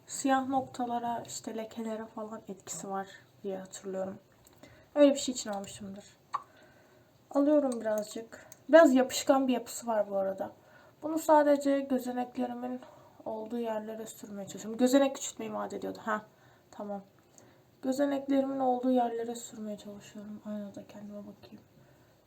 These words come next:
Burnuma sürüyorum. Hop. Bir de çeneme de süreceğim.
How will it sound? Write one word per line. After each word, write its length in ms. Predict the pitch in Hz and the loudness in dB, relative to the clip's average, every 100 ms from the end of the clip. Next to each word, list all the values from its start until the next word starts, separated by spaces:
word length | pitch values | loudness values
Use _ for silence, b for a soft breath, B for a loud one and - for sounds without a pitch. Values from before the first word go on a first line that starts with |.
| _ | _
Burnuma 440 | 247 233 226 220 214 | -8 -6 -6 -8 -10
sürüyorum. 1040 | - - 208 202 196 202 208 214 220 233 233 _ _ _ _ _ _ _ _ _ _ _ _ _ _ | -14 -16 -12 -12 -10 -8 -6 -6 -8 -12 -20 _ _ _ _ _ _ _ _ _ _ _ _ _ _
Hop. 560 | 214 208 214 - 240 233 B B B 254 | -14 -10 -8 -8 -10 -14 B B B -14
Bir 60 | |
de 60 | 247 | -12
çeneme 480 | - 233 226 226 196 | -10 -10 -12 -14 -16
de 60 | |
süreceğim. 640 | - - 214 - 233 233 | -18 -18 -18 -18 -14 -12